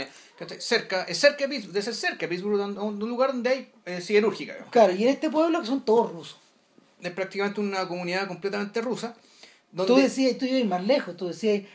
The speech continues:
Speaker 2: esta historia transcurre en Rusia. A ese, a ese nivel decías
Speaker 1: <laughs> Ah,
Speaker 2: tú.
Speaker 1: mira, es que vamos a llegar al, al, al centro del argumento, eh, de, pero,
Speaker 2: Claro.
Speaker 1: pero qué, qué, qué cosa bien llamativa, que
Speaker 2: Ay,
Speaker 1: el
Speaker 2: pero, pero,
Speaker 1: comienzo,
Speaker 2: pero, ¿ya?
Speaker 1: ¿te acordás que el comienzo era,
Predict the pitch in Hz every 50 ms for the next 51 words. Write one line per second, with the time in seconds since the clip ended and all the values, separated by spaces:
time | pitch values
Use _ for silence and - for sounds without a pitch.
0 | - 220 214 214 220 - - 247 254 240 214 175 147 - - 349 359 339 269 -
1 | 170 147 - - - - - - - 220 233 190 320 285 - - 240 208 - -
2 | 247 202 220 262 262 320 302 311 339 359 339 294 254 196 208 175 160 185 190 190
3 | 185 185 170 147 127 - - - - - 151 - - 175 170 185 208 208 208 202
4 | 202 214 208 208 208 202 156 156 156 147 147 139 - 208 208 202 202 190 170 156
5 | 156 190 214 208 - 208 202 196 196 196 196 185 - - 135 139 - - 151 160
6 | 151 - - 254 202 175 160 156 - - - - - - - 190 190 185 - -
7 | 233 202 175 - 208 220 254 254 208 208 - 226 214 254 247 262 254 240 226 233
8 | 233 240 233 240 202 180 143 123 - - _ _ - - 233 170 226 208 - 160
9 | 151 170 247 277 240 - - - 127 170 208 196 190 - - _ _ _ _ _
10 | _ - 240 190 165 165 - 262 311 302 - _ - 160 139 156 196 202 240 214
11 | 220 208 202 226 214 208 - 220 214 214 208 208 208 202 202 196